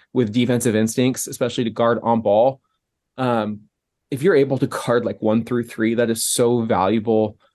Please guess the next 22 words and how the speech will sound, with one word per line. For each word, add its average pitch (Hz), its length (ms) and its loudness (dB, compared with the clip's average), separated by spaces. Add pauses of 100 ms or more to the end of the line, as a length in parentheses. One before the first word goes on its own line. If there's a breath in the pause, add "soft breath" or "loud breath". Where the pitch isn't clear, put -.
(220)
Uh, 101 460 -4 (340)
I, 127 100 2
I 131 120 0
think 131 320 0
if 127 160 -4
he 131 100 -4
goes 123 280 2
to 127 160 2
a 110 40 2
program 123 760 0
that 113 380 -2
allows 113 480 0
him 117 360 0
to 113 340 -2
develop 110 720 0
through 120 160 -10
the 104 100 -10
G 127 200 -2
League, 127 360 0
isn't 107 300 -4
rushing 117 460 -2
him, 120 340 0